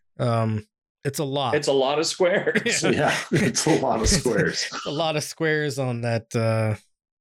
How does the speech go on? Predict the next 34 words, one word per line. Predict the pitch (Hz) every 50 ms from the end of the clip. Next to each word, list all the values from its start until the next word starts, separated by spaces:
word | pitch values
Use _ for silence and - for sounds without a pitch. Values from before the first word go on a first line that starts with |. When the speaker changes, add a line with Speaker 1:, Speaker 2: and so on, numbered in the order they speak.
| _ _ -
Speaker 1:
the, | - 127 117 110 110 110
uh, | 107 107 107 101 101 104 101 98 - _ -
the | 131 117
map | 117 120 120 120 117 -
there. | - 113 101 98 98 95 95 _ - - _ _ _ _ _ _ _ _ -
Um, | - 117 113 113 110 110 110 107 104 _ _ _ _ _ _ -
I | 123
didn't | 131 156 165 156
do | 147 160 151
a | 139
count | 139 - - 170 - 131
of | 127 117
them. | 107 107 110
I | 120 120
should | - - 202 190
have | 190 170
done | 175 156
a | 139 131
count | - - 131 127 123
of | 120
them | 113 113 110
before, | 107 110 - - - 123 117 113 110 104 _
but | - 180 165 147 139 _ _ - - - _ _ -
it's | 139 131 - -
not | 151 151 147 147
a | 143
complete | 143 - 139 131 - - 143 135
Speaker 2:
It's | 131
Speaker 1:
map | 131 127 123
Speaker 2:
about | 120 135 123
Speaker 1:
anyway. | 123 131 123 - 113 113 113 113
Speaker 2:
thirty. | 120 - _ _ _ _ -
Speaker 1:
What's | - 143 135 -
that? | 196 208 -